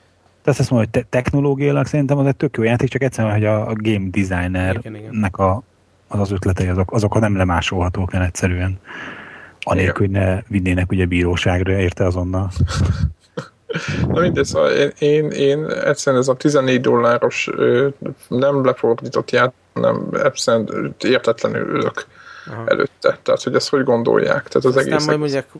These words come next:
Speaker 2: mondják a, izé, tárgyalásról, el-,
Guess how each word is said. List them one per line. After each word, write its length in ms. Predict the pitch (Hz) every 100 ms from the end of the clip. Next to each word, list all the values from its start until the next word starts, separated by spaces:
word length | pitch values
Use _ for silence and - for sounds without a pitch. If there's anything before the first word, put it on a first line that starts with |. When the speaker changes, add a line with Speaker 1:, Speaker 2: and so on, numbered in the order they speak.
| -
Speaker 2:
mondják 440 | 139 127 120 -
a, 240 | 120 113 117 - _ 127
izé, 260 | 110 113 -
tárgyalásról, 840 | 120 110 113 110 107 - 113 110 - - - - - - -
el-, 200 | 135